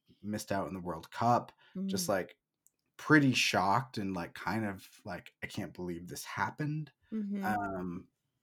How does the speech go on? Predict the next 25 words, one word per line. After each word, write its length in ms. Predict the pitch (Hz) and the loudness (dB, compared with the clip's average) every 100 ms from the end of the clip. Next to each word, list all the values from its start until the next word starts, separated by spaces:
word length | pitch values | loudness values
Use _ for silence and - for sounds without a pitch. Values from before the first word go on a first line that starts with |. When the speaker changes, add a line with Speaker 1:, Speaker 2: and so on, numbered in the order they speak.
| _ _ _ - | _ _ _ 0
Speaker 1:
sort 200 | - 139 | 6 8
of 80 | 104 | 8
honestly, 380 | 123 113 107 | 6 4 0
all 160 | 95 104 | 2 2
three 240 | 110 101 | 2 0
of 80 | 101 | 0
these 240 | 98 98 98 | 0 0 -2
have 120 | 92 | -2
been 280 | 104 98 - - | 0 -2 -6 -4
events 600 | 113 107 110 107 - - - _ _ - | -2 2 2 0 -4 -8 -12 _ _ -8
being, 480 | 110 113 101 101 92 - _ _ _ _ _ _ _ _ | -2 0 0 -2 -6 -12 _ _ _ _ _ _ _ _
like, 220 | 101 95 113 | -4 -2 4
non-deaths 1120 | 117 120 113 101 120 98 - - - - - | 8 8 6 4 4 4 2 -6 -8 -8 -4
that 160 | 117 90 | -2 0
were 140 | 104 98 | -2 -4
really 380 | 104 113 107 | 0 0 0
unexpected 840 | 71 101 101 - 98 92 - 101 95 | -2 -4 -6 -4 -2 -2 -2 -4 -4
and, 240 | 92 87 _ | -6 -8 _
like, 220 | 92 87 - _ _ - | -10 -10 -14 _ _ -16
tragic 500 | - 175 151 110 98 | -2 2 4 2 -2
in 120 | 98 | -4
different 340 | 92 - 78 80 | -4 -6 -8 -8
ways, 560 | 80 82 95 - - - _ | -8 -6 -6 -6 -10 -16 _
Speaker 2:
Mm-hmm. 340 | 208 196 202 190 | -6 -2 -2 -4
Speaker 1:
um, 480 | 190 185 175 - | -6 -8 -10 -12